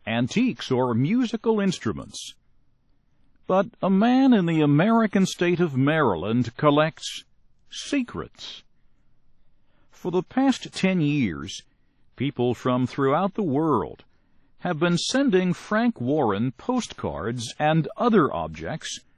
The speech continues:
with secrets written on them.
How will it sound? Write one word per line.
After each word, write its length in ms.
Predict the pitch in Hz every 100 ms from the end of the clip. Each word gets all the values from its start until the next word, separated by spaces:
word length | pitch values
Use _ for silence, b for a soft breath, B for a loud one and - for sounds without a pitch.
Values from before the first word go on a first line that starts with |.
| _ _ _ _ -
with 160 | 143
secrets 720 | - - 262 247 - 123 -
written 380 | 90 208 - 131
on 220 | 87 69
them. 220 | 53 50